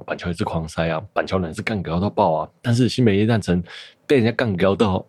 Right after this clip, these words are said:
变成了，嗯，这几年来，这十六年来，我认为的新北最重要的活动了，哈。对，不要说重要啦，我觉得贡寮音乐季比较重要，但是你知道吗？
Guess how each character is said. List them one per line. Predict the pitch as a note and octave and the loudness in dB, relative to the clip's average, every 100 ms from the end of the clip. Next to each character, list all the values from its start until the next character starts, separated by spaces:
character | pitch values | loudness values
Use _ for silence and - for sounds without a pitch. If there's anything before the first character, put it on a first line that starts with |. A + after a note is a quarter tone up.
| - | 2
变 | C3+ F#2+ | 4 4
成 | D#2 - D2 D#2+ | 0 -4 0 2
了， | E2+ C#2 - - - - _ _ _ - | 2 0 -10 -20 -20 -20 _ _ _ -2
嗯， | F#2+ F2+ F2 E2+ E2 D#2+ D#2 D#2 | 2 2 2 2 0 -4 -6 -8
这 | - B2 | 0 0
几 | F2+ D#2+ | 0 -6
年 | D#2 D2 D2 D2+ E2 | -8 -8 -6 -4 -4
来， | - D3 C#3+ C#3+ | -2 -4 -4 -4
这 | - C#3 | 0 0
十 | - | 2
六 | G2+ A2 | 2 4
年 | F#2 F2 | 4 4
来， | E2 | 2
我 | D#2+ - | 0 -2
认 | - C#3+ G2 D2+ | 2 4 4 0
为 | D#2+ - D#2 - | -2 -2 -6 0
的 | D2+ D2+ E2 G1+ - - | 0 0 -2 -6 -8 -10
新 | - A2 G#2 | -4 0 2
北 | F#2+ - - _ - | 2 -2 -6 _ -4
最 | A#2+ E2+ D2 - _ _ - | 0 0 -2 -10 _ _ -2
重 | F2+ D2+ | -2 0
要 | E2 D2 | 0 0
的 | C#2+ | -2
活 | - D2 C#2 | -10 -10 -10
动 | - C2+ - | -8 -10 -12
了， | - | -16
哈。 | - B1 _ | -14 -14 _
对， | - D#2 D2 - _ _ - | -6 -4 -6 -14 _ _ 0
不 | |
要 | A2 | 2
说 | G#2+ | 4
重 | A2 G#2+ F2 | 2 2 4
要 | G2 D#2 | 4 2
啦， | C#2+ C#2+ D2 | -2 -6 0
我 | F#2 | 2
觉 | G#2+ | 4
得 | |
贡 | A#2+ F#2+ | 4 2
寮 | E2 | 4
音 | F2+ | 4
乐 | F#2 | 4
季 | E2+ | 2
比 | D#2+ | 0
较 | E2+ | -2
重 | - D2+ | -6 -4
要， | D#2 | -2
但 | F2 | 2
是 | C3+ B2 - - - | 2 2 -2 -8 0
你 | |
知 | G#2+ | 2
道 | |
吗？ | A#2+ | 2